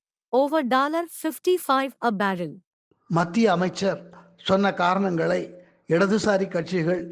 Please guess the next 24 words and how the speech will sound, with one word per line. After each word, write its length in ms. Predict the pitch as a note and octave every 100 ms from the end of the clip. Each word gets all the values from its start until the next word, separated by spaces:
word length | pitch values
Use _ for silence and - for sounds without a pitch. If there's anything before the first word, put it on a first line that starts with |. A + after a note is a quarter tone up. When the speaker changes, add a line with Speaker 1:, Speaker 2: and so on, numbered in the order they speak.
| - -
Speaker 2:
ஏற்றுக்கொண்டிருக்கலாம், 960 | E3 F#3 G#3 F#3 F3+ E3+ E3+ E3 D#3+ - - _ _ _ _
ஆனால் 380 | B2+ C#3+ D#3+ E3 - - - - -
மூச்சு 260 | F3+ G3+ G#3+ G#3
திணறும் 360 | F#3 F#3 F3+
நடுத்தர 280 | E3 F#3 G3 G3
வகுப்பு 340 | F#3 F3+ F3 D#3+
மக்கள் 320 | D3+ - F#3+ D#3+ - - - E3+
ஏற்றுக்கொள்ளவில்லை. 720 | F3+ G3+ F#3 E3+ D3+ D3 C#3+ - - _ _ _ _ _ _ _ _ _ -
Speaker 1:
செய்தி, 440 | - A3 G3+ F#3 A#3+ - _ _
"Not 300 | A3+ C4 G4+ - D4+
completing 540 | C#4 C4 D#4 - D#4 C4
term 220 | B3+ B3 C4 A#3+
is 60 | G3 A3
my 100 | A3+ A3 A#3+
only 260 | D#4+ F#4 F#4
regret," 420 | A3+ F#3+ F#3+ F#3+ G3 - _ -
the 100 | A3+ G3
governor, 360 | A3+ B3 G3 A3+ E4 _ _ -
P 80 | E4+ F4+ E4+
S 60 | - G#3+
Ram 200 | A3+ B3 C4+
Mohan 260 | C#4+ C#4+ D4 A3
Rao 180 | A3 A3+ B3+ -
said. 240 | G#3+ F3+